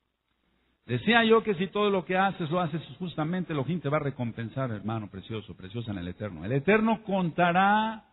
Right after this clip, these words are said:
todas tus actividades como justas,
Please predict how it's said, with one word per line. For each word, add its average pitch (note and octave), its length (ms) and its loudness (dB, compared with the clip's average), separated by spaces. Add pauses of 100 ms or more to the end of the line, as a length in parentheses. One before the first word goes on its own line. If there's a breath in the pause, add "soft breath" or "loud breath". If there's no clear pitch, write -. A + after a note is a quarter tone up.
(580)
todas C#4 920 12
tus B3 240 -4
actividades F3+ 880 -6 (1120)
como C#3+ 240 2
justas, C#3 600 2